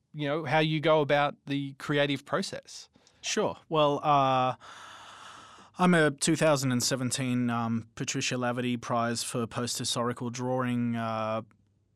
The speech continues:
Speaker 2: recipient. Um, I've got a book, Reductive Discourse, being released in December that
Speaker 1: Oh,
Speaker 2: talks about
Speaker 1: cool title.
Speaker 2: talks about my practice as a, um, as an artist. So I deal with issues that range from spirituality to, um,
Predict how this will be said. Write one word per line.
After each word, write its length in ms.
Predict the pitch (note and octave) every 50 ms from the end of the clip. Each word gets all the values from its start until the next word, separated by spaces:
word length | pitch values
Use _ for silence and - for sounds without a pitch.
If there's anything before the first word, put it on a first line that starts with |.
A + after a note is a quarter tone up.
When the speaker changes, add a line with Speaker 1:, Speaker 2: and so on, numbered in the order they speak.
| _ _
Speaker 2:
recipient. 640 | - C3+ - - E3+ E3 - F#3 F#3+ G#3 A3+ A3 -
Um, 360 | - A#2+ A#2 A2 A2 A2 G#2+
I've 100 | G#2+ B2
got 120 | - B2+ B2
a 40 | B2
book, 240 | A#2 C#3 C3 -
Reductive 500 | - B2 A2+ C3+ C3 - - - A#2 A#2
Discourse, 640 | - C#3 C3 - - - - - C3+ B2+ B2+ B2 -
being 280 | - C3 B2 A#2+ A#2+
released 340 | A#2+ A#2+ A#2+ A#2+ B2 - -
in 80 | A#2+ A#2+
December 480 | B2 A#2 - - C3 C3 C3 C#3 D3
that 200 | C3+ B2 - -
Speaker 1:
Oh, 100 | - B2+
Speaker 2:
talks 180 | C3 B2+ - -
about 160 | B2+ A#2+ A2+
Speaker 1:
cool 100 | F3+ E3+
title. 460 | C#3 - D3+ D#3 F3+ B2+ - - - _ _ _ _ _ _ _ _ _ _ _ _ _ _ -
Speaker 2:
talks 240 | - C#3+ C#3 - -
about 200 | C#3 C3 A#2+ A#2
my 140 | A#2+ A#2
practice 500 | A#2 - C3+ C3 C3 - - B2+ A#2 -
as 160 | - A#2+ A2+ A#2+
a, 260 | A#2+ A#2 A#2 A#2 A#2
um, 400 | A2+ A2 A2 A2 A2 G#2+ G#2 - _ -
as 140 | C3+ A2 A2+
an 100 | A#2 A#2+
artist. 300 | A#2 A#2+ C3 C#3+ - -
So 100 | - D3
I 100 | D3+ E3
deal 240 | F3 A3 B3 C#4
with 180 | B3 G#3+ D#3+ -
issues 480 | D3+ C#3+ - - C#3+ C3+ C3+ B2+ A#2+ -
that 140 | C3+ B2+ - A#2
range 320 | B2+ B2+ B2 B2 B2 -
from 160 | - C3 A#2+
spirituality 960 | A2+ - - C#3+ B2+ B2 B2 A#2 - B2+ A#2+ A#2 A#2 A#2+ A#2+ A2+ A#2+ A#2+ A#2
to, 480 | A#2+ - - - C3 A#2 A2 A2 A2 A2 - - - - - - - - - - - _ -
um, 460 | C3+ A#2 G2+ G2 G2 F#2+ F#2+ G2 G2